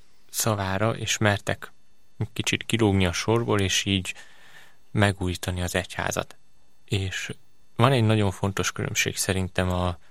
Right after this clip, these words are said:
szent emberek és a teljesen fel-, teljesen feleslegesen és önző, makas módon felforgatni akaró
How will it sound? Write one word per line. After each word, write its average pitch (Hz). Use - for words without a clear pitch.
szent 113
emberek 101
és 95
a -
teljesen 95
fel-, 98
teljesen 95
feleslegesen 92
és -
önző, 107
makas 95
módon 95
felforgatni 95
akaró 92